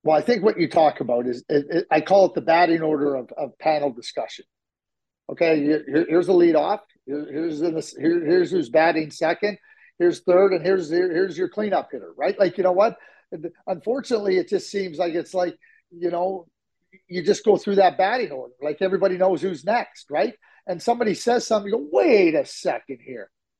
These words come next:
Did I just hear what you said?" <laughs> Like, and to your point, that's what we need. So let's get out of this batting order type of, uh, uh, of format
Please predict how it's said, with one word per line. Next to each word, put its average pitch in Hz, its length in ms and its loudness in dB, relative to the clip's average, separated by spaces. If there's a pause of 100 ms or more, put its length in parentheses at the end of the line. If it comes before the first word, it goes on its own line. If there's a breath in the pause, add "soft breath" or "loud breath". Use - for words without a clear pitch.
(260)
Did 294 120 0
I 403 200 2
just 370 200 2
hear 320 180 2
what 311 140 -2
you 285 120 2
said?" 294 400 0
<laughs> - 40 -10
Like, 285 260 2
and 240 180 -6 (380 loud breath)
to 247 80 -8
your 247 140 -4
point, 247 320 -2
that's 269 200 -4
what 254 140 0
we 214 140 -4
need. 254 280 -2
So 202 200 -4 (180 loud breath)
let's 262 200 0
get 311 160 0
out 262 160 2
of 233 60 -4
this 208 200 0
batting 214 520 -2
order 170 500 2 (360)
type 196 260 2
of, 151 300 0
uh, 143 360 0 (360)
uh, 143 340 -4
of 139 160 -6
format 180 520 0